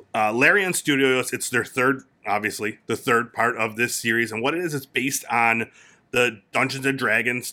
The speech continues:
tabletop game. And it's got all the same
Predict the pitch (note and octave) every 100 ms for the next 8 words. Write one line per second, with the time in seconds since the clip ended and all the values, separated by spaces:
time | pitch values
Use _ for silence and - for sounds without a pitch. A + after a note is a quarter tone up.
0 | - - D3 C#3+ G#2+ - G2 F#2+ - G2+
1 | F2+ _ _ - - - - A2 A2 G#2+
2 | G2+ - A2 A#2 C3+ C#3+ C#3 - C#3+ C3+
3 | C3+ C#3 C3+